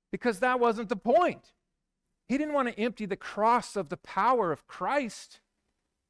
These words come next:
and make it about Paul. Hmm.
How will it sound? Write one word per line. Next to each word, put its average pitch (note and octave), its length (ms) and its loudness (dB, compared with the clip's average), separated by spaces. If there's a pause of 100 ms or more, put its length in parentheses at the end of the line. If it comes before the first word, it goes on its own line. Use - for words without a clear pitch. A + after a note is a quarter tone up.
(220)
and D3+ 140 -6
make F3 220 -2
it E3+ 80 -2
about C#3 360 0
Paul. G#3+ 420 -6 (2250)
Hmm. G#2+ 80 -14